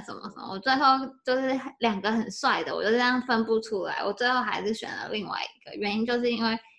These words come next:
感觉另外一个就是假装在那边很斯文啊，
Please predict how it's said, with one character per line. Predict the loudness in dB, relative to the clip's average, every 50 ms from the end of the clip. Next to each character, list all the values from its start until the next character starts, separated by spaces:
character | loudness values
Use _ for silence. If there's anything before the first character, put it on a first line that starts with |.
| _ _ _
感 | -4 -2 -2
觉 | 0 0 2
另 | 2 4
外 | 4 4 4
一 |
个 | 2 2
就 | 2 0 2
是 | 2 4 2 2 0 -4 -10 _ _ _ 2
假 | 2 2 4
装 | 2 2 0 2 2
在 | 2 2
那 | 2 2
边 | 2 2 2 2
很 | 0 -2 -4
斯 | -8 -8 -6 -2 0 2 4
文 | 4 2 2 -2 -6 -8
啊， | -8 -8 -8 -8